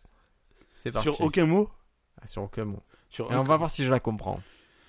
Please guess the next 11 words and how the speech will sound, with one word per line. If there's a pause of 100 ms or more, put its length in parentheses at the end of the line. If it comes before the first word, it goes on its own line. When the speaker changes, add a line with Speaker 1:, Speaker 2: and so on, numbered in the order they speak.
(1040)
Speaker 2:
Des
cherchus (640)
<laughs>
américains (520)
de
l'Orego, (1400)
euh, (440)
ont (100)
identifié (460)
une
variation